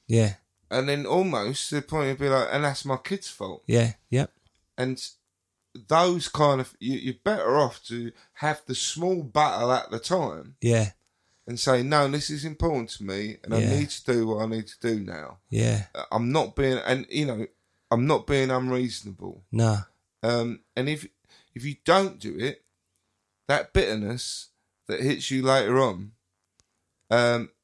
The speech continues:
Speaker 2: actually, those are the things that fuck relationships
Speaker 1: Yeah, yeah.
Speaker 2: up.
Speaker 1: Yeah.
Speaker 2: Those bitterness, those things that eat you up, that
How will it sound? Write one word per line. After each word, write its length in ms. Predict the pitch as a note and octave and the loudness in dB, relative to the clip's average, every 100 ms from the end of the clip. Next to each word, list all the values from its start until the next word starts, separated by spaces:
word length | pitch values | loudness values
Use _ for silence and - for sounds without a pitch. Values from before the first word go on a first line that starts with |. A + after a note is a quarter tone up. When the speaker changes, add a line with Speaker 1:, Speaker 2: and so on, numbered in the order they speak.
| _ - | _ -2
Speaker 2:
actually, 420 | C#3+ - - G#2+ | -2 -2 -4 2
those 320 | B2 C3 G#2+ | 4 4 2
are 40 | G#2 | -6
the 80 | |
things 280 | G2 G#2+ F#2+ | -6 -6 -6
that 120 | F2 | -12
fuck 300 | - G#2 - | -8 -8 -8
relationships 460 | G2 F#2 E2 - F2 | -8 -8 -8 -12 0
Speaker 1:
Yeah, 140 | A#2 | 4
yeah. 200 | A#2 A#2+ G#2 | 4 2 -2
Speaker 2:
up. 80 | - _ _ _ - | -8 _ _ _ -4
Speaker 1:
Yeah. 300 | G#2+ A2 G#2 - | -2 0 -4 -2
Speaker 2:
Those 300 | A#2 B2 A#2 | 0 0 -2
bitterness, 480 | - D3 G2 G2+ - | -2 -2 -2 -6 -6
those 280 | G2+ A2+ - | -6 -6 -8
things 280 | D3+ D3 A#2+ | -6 -6 -6
that 160 | - | -2
eat 140 | C3 - | -4 -2
you 180 | A#2+ | -2
up, 240 | A2 D#2+ - | -2 -4 -12
that 220 | F#2+ | -14